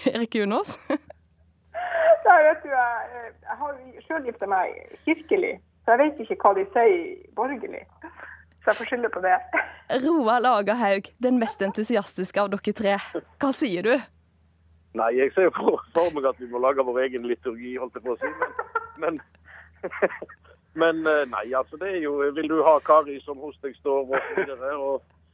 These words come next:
Speaker 3: jeg, jeg legger jo opp til også at, eh, det brudeparet for eksempel går til Trolltunga før de gifter seg, da, for da får de god tid til å tenke seg om,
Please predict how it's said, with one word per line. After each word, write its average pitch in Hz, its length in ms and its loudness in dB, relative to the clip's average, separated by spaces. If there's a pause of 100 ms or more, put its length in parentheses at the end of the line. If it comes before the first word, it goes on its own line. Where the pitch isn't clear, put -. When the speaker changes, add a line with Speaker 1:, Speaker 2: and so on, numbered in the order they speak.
(220)
Speaker 3:
jeg, 156 160 2
jeg 160 200 4
legger 165 220 4
jo 175 100 4
opp - 120 -8
til 151 160 0
også 131 220 2
at, 117 180 -8
eh, 131 140 0
det 131 160 0
brudeparet 131 500 0
for 123 80 -6
eksempel 135 380 -6
går 143 300 4
til 113 120 -12
Trolltunga 127 480 0
før 139 120 0
de 120 100 -6
gifter 139 240 -8
seg, 120 100 -4
da, 151 160 0
for 147 160 -4
da - 60 -12
får 135 100 -2
de 131 140 -4
god 151 180 0
tid 131 160 -4
til 127 80 0
å - 80 -2
tenke 143 320 0
seg 117 160 -2
om, 220 140 -2